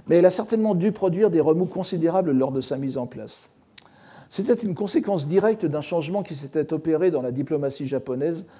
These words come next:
à partir du septième siècle, sa réorientation vers la Chine des Tang, au détriment de la péninsule coréenne, coréenne, où le royaume de Silla, fondé en cinquante-sept, prenait un empire de plus en plus important,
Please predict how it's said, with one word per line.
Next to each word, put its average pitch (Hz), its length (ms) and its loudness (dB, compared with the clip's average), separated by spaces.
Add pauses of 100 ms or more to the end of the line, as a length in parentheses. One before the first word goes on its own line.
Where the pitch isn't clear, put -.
(180)
à - 80 -4
partir 156 300 0
du 135 120 0
septième 131 420 -4
siècle, 139 380 -2 (420)
sa 156 200 0
réorientation 185 800 4
vers 160 140 -2
la 127 120 -4
Chine 156 240 -8
des 127 120 -4
Tang, 139 400 -12 (540)
au 147 100 -4
détriment 190 460 2
de 165 80 2
la 139 120 2
péninsule 143 500 -6
coréenne, 117 680 -6 (360)
coréenne, 135 520 2 (380)
où 147 60 4
le 160 100 10
royaume 175 340 8
de 131 80 2
Silla, 156 560 0 (300)
fondé 160 260 0
en 139 120 2
cinquante-sept, 165 760 -4 (240)
prenait 185 260 4
un 180 140 2
empire 185 300 4
de 160 80 2
plus 156 220 -2
en 151 80 -2
plus 160 160 -4
important, 127 540 -8